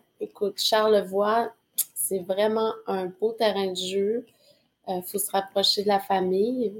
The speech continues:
vu que mon frère est, était dans cette région-là. » Et donc, on, on a vu une belle opportunité à ce moment-là de,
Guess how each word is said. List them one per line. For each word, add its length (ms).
vu 220
que 120
mon 160
frère 380
est, 220
était 240
dans 160
cette 280
région-là. » 680
Et 420
donc, 220
on, 260
on 320
a 80
vu 240
une 140
belle 180
opportunité 960
à 80
ce 160
moment-là 480
de, 400